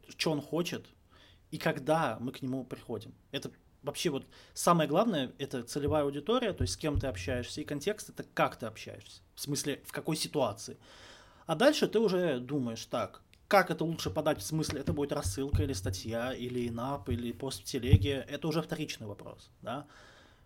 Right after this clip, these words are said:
Там ещё третичный вопрос — это как мы это всё обернём, там, будет ли там какие картинки, там, или мы видео запишем.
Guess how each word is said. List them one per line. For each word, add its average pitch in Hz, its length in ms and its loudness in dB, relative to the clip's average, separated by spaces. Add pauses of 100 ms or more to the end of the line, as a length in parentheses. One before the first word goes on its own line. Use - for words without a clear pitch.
(200)
Там 113 120 -8
ещё 135 200 -4
третичный 156 500 -2
вопрос — 156 380 2
это 139 320 0
как - 160 0
мы 143 100 2
это 139 140 -2
всё 143 220 2
обернём, 131 540 -2
там, 113 360 -10
будет 131 380 -6
ли 123 80 -12
там 123 160 -6
какие 131 240 -10
картинки, 135 560 -6
там, 117 240 -4
или 120 100 -2
мы 127 160 -2
видео 139 320 -2
запишем. 117 500 -8